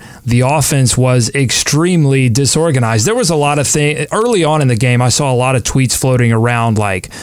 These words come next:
uh, you know, "Frank looks lost" and "Jeremy Lamb looks lost." But I'm like, "Look,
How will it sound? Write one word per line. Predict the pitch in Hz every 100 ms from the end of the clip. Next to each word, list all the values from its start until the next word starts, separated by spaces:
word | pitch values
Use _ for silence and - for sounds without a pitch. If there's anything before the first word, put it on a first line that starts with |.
| - - -
uh, | - 110 101 92
you | 101
know, | 98 90
"Frank | - 147 156 143
looks | 147 - 123
lost" | 127 117 95 98 -
and | 117 104
"Jeremy | 104 160 165
Lamb | 143 143 139 135
looks | 131 -
lost." | 117 123 104 -
But | 143
I'm | 139
like, | 143 139 127 - - - -
"Look, | 220 180 - -